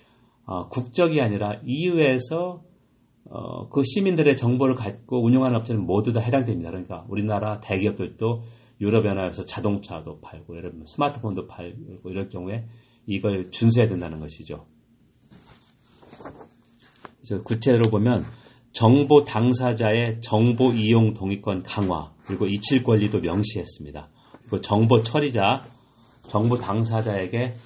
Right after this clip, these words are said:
정보 이용 현황을 정기적으로 알려주고 침해 사실 통보, 그리고 침해 여부에 대한 정기 영향평가 실시할 의무, 만약에 지키지 않을 경우에 거액의 벌금을 내겠는데요.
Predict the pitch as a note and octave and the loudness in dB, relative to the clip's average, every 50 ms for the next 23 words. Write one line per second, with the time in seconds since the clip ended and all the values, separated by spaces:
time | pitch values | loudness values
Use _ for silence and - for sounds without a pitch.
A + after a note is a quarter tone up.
0 | - - - - - A2 G#2 A#2 A#2+ A2+ B2+ B2 A2+ G#2+ G#2 G#2 G#2+ G#2+ G#2+ G#2+ | -20 -20 -20 -6 -2 0 2 2 2 2 2 2 2 2 2 2 2 2 2 0
1 | G#2+ A2+ - G2+ F#2+ F#2+ F#2+ G2 F#2+ F#2 F#2+ G#2+ A#2+ B2 A2+ A#2 - - G2+ G#2 | -2 -6 -10 -10 -10 -8 -8 -6 -6 -6 -6 -4 -4 -6 -6 -8 -6 -4 -2 0
2 | G#2+ G#2+ G#2+ G2 - F#2+ F2+ F2 F#2+ F#2+ G#2+ G#2 D#2+ E2 F#2 F2+ - - G#2 - | 0 0 0 -2 -2 -4 -6 -6 -6 -6 -6 -6 -6 -6 -6 -6 -8 -8 -8 -8
3 | G#2+ A2 A2+ - - - _ _ - - - G3+ G3+ G3 F#3 D3+ D3+ B2 A2+ - | -6 -8 -8 -10 -14 -20 _ _ -8 -6 -2 2 2 2 2 2 0 -4 -4 -6
4 | A#2+ A2+ - - D3+ C#3+ C3 A2 F#2+ D#2+ D#2 - - _ _ _ _ _ _ _ | -6 -6 -4 -2 -2 -2 0 0 -2 -2 -2 -6 -16 _ _ _ _ _ _ _
5 | _ _ _ _ _ _ _ _ _ _ - A#2 A2 A2+ A2 A2+ - - - - | _ _ _ _ _ _ _ _ _ _ -4 0 2 2 2 0 -2 -8 -4 0
6 | G#3 G3+ G3+ F#3 D#3 C3+ B2 B2 A#2+ A#2 B2 A#2 A2+ A2+ A2+ A2 A2+ - - G2+ | 2 4 4 6 6 6 6 6 4 2 0 0 2 2 0 0 -2 -2 -2 -2
7 | F#2+ G#2+ A2 G#2 A2 G#2+ F#2 F2+ F#2+ A2 A2 G#2 - - - F#2+ F2+ F2+ - G2 | -2 -2 -2 -2 -2 -2 -2 0 0 2 0 0 -2 -6 -12 -16 -14 -14 -14 -12
8 | - - A#2+ A#2 - - G#2+ F#2+ F#2 - G#2 G2 G2+ F#2 D#2+ D2+ D2+ - - _ | -8 -6 -6 -6 -6 -6 -8 -8 -6 -4 -2 -2 -2 -2 -4 -8 -10 -14 -18 _
9 | _ - - - - - F#2+ G#2 A2+ B2 B2+ A2+ A#2 - - A2+ A2 - - A#2 | _ -20 -20 -8 -2 2 2 4 6 4 4 4 2 -2 -4 -6 -4 0 0 0
10 | A2+ A2+ A2 F#2+ G2 G#2 G#2 - G#2 G2+ G2 - - - A2+ A2+ B2 B2 A#2+ A#2+ | 2 2 2 2 2 0 0 0 -2 -2 -2 -2 2 6 8 8 10 8 6 2
11 | A2 A2+ - A2 G#2+ A2 A2 A#2 A#2+ A#2+ A2+ A2 G#2 A2+ A#2 A#2 - - - - | 0 0 0 0 2 2 0 0 0 0 0 -2 -2 -4 -10 -16 -20 -20 -18 -20
12 | - - - - - G#2 G2 F#2 G2 F#2+ F#2 F2+ G2 A#2 C#3 A#2+ - | -20 -18 -18 -16 -12 -10 -8 -8 -6 -6 -6 -4 -2 -2 -2 -2 -4